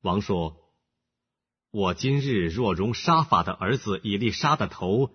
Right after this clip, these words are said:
仍在他项上，愿神重重地降罚于我。”那时以利沙正坐在家中，长老也与他同坐。王打发一个伺候他的人去，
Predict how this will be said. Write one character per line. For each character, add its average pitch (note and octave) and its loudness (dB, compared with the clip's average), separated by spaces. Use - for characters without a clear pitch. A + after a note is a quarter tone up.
仍 A2 2
在 A2 -2
他 A2 -2
项 G#2+ 0
上， E2+ -2
愿 G#2 0
神 F#2+ -2
重 A#2 2
重 B2+ 0
地 G2 -2
降 G2+ -2
罚 A2+ 4
于 G2 -2
我。” D#2 -6
那 C3+ 4
时 F2 -4
以 G2 2
利 A2+ 2
沙 C#3 0
正 G#2+ -2
坐 G#2+ 0
在 D2+ -4
家 G#2+ 0
中， C3 -2
长 A2 2
老 D2+ 0
也 F#2+ 2
与 D#2+ -2
他 D#2+ -10
同 E2 -4
坐。 G#2 -4
王 C3 6
打 F#2 4
发 G#2 0
一 G2+ -2
个 A2+ -2
伺 - -4
候 A2+ 0
他 G#2 0
的 F#2+ 0
人 E2 -2
去， E2 -6